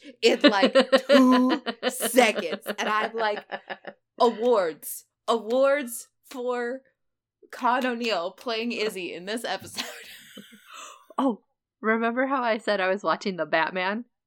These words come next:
Speaker 1: Uh-huh.
Speaker 2: He's in The Batman.
Speaker 1: He's in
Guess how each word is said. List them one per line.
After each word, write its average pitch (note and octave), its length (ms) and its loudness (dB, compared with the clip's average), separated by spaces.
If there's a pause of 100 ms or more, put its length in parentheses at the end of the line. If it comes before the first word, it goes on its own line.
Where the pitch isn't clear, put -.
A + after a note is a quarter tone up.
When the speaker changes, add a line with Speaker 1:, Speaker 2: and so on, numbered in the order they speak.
(180)
Speaker 1:
Uh-huh. B3+ 500 -6 (420)
Speaker 2:
He's D#4+ 300 4
in D#4+ 180 6
The C4+ 140 4
Batman. G#3 680 4 (280)
Speaker 1:
He's G#4+ 280 -2
in A#4+ 160 -2